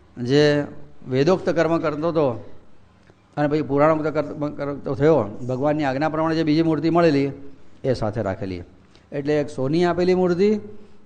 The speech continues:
અને બીજી કાગલની મૂર્તિ, આ બે મૂર્તિઓ એમણે સાથે રાખેલી, દત્ત મૂર્તિ. પંચાયતન દેવ સાથે રાખેલા, પાણીનો એક લોટો,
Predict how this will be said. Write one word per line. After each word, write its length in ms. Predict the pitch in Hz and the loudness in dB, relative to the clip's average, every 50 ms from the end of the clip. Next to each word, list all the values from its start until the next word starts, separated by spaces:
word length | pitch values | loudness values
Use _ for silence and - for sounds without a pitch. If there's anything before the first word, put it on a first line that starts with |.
| - - | -12 -8
અને 120 | 147 151 147 | -4 -4 -2
બીજી 260 | 147 139 139 156 151 | -2 -2 -2 -2 -2
કાગલની 460 | 120 127 120 131 135 143 135 131 131 | -2 -2 0 0 0 0 0 0 -2
મૂર્તિ, 380 | 117 113 110 104 95 104 98 87 - - - - | -2 -4 -4 -6 -6 -10 -12 -12 -16 -18 -14 -8
આ 60 | - 127 | -8 -4
બે 200 | 123 139 170 185 | 2 2 4 4
મૂર્તિઓ 400 | 170 160 151 147 139 151 151 143 | 4 4 2 2 2 2 2 2
એમણે 220 | 135 143 143 131 | 2 2 0 0
સાથે 260 | 123 123 110 104 113 | 0 0 0 0 0
રાખેલી, 300 | 101 98 98 107 104 110 | -2 -2 -2 -4 -6 -4
દત્ત 220 | 110 120 120 - 135 | -4 -4 -4 -4 -6
મૂર્તિ. 360 | 110 107 101 98 104 90 82 - - - _ _ _ _ _ - _ - - - _ _ _ - | -6 -6 -6 -6 -8 -10 -10 -12 -18 -20 _ _ _ _ _ -20 _ -20 -20 -20 _ _ _ -2
પંચાયતન 720 | - 143 147 143 131 165 160 156 156 139 156 156 151 147 | 0 0 0 0 2 2 4 4 4 2 0 0 0 0
દેવ 200 | 139 143 147 139 | 0 0 0 -2
સાથે 260 | 117 110 107 101 - | -2 -4 -4 -4 -2
રાખેલા, 400 | 104 95 104 104 98 95 90 87 - - - - - - - - - _ - _ - - - - | -4 -4 -4 -4 -6 -6 -6 -8 -8 -14 -20 -20 -20 -20 -20 -20 -20 _ -20 _ -20 -20 -10 -4
પાણીનો 320 | 143 143 147 156 156 151 | -2 0 2 4 4 4
એક 160 | 151 151 147 | 4 2 2
લોટો, 640 | 139 127 139 135 131 156 127 101 - - - - | 2 2 2 2 4 2 2 2 -2 -8 -14 -16